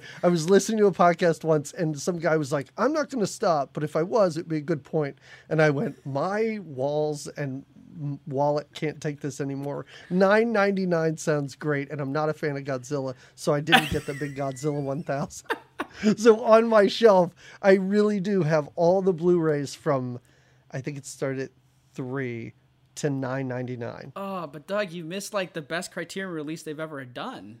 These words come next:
Speaker 2: with, with Spine Number Thousand. With
Speaker 1: You know, if they repackage it into something that's more
Speaker 2: <laughs>
Speaker 1: boxy
Speaker 2: Oh, yeah.
Speaker 1: and I d-, and I know where it fits on a shelf,
Speaker 2: I
Speaker 1: I
Speaker 2: get
Speaker 1: will
Speaker 2: it.
Speaker 1: get it.
Speaker 2: I get that. But man, <laughs> those first fifteen Godzilla movies are debatably the best in the entire collection. I can't think of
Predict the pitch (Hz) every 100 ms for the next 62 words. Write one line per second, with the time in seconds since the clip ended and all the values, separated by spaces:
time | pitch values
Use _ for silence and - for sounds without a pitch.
0 | _ - 123 123 - 135 123 _ - -
1 | 131 127 113 110 107 101 - 101 101 _
2 | _ _ _ - 226 269 247 226 - 247
3 | 285 320 302 - - 156 180 190 220 185
4 | 214 220 - 175 - 151 - 160 165 180
5 | 170 151 - 160 156 139 147 123 156 165
6 | 175 170 196 143 147 156 156 139 - 202
7 | 175 214 202 160 165 175 185 185 135 151
8 | 165 165 156 - 170 160 175 151 139 -
9 | 165 156 160 - - 170 208 202 185 131
10 | 139 123 127 - 185 160 151 135 147 -
11 | 139 139 139 - 170 180 214 185 156 196
12 | - - 185 208 - 196 196 190 170 143
13 | 175 185 147 139 139 139 135 143 151 151
14 | 143 131 123 131 139 143 135 127 127 131
15 | 135 113 160 - 110 120 143 139 151 127